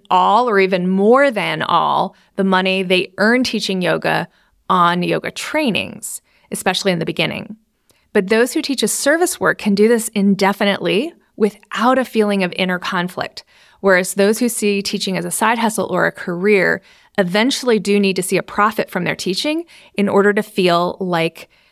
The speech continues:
the teaching is successful. So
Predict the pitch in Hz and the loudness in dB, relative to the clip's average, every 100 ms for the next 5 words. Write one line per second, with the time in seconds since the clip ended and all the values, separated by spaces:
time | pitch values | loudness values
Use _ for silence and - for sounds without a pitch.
0 | _ 185 196 - 202 196 196 175 156 170 | _ -8 -6 -4 -4 -2 -2 -2 -2 -4
1 | 165 - - 214 - - - _ _ - | -6 -6 -2 -2 -4 -8 -10 _ _ -6
2 | - 233 226 - | 0 2 0 -4